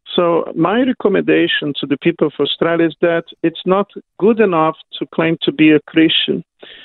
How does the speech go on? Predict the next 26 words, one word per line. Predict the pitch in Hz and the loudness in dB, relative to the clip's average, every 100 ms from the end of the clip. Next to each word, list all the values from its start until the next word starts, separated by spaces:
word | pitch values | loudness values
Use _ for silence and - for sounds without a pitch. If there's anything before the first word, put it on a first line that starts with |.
| - - | -12 0
You | 165 | 0
have | 156 190 196 - | 2 0 -2 -2
to | 175 | 0
actually | 175 - - 170 165 | 0 -4 -4 0 0
uphold | 165 - 175 170 160 131 | -2 -2 0 2 0 -2
a | |
biblical | 131 156 147 - 151 _ 143 | 0 0 0 -2 -4 _ -2
worldview. | 135 123 123 120 - _ _ _ _ _ - | 0 4 4 4 0 _ _ _ _ _ -4
And | 147 165 156 | 0 2 2
when | 190 214 | 2 2
I | |
was | 208 202 175 160 | 2 2 2 2
addressing | 156 143 151 165 - 147 143 | 2 2 0 0 -2 -6 -2
Christian | 156 160 - 151 | 0 0 2 2
lawyers | 143 147 151 143 - _ - - - - - | 2 2 2 0 -2 _ -20 -20 -20 -10 0
in | 147 | 2
Brisbane | 139 160 196 160 - | 2 2 2 0 -2
a | 135 | -2
couple | - 151 151 | 0 0 0
of | 139 | 0
years | 143 147 135 | 0 2 2
ago, | 135 156 | 2 2
about | 135 135 135 | 2 0 0
two | - | 2
years | 147 151 139 | 4 4 2
ago, | 131 151 175 | 2 4 2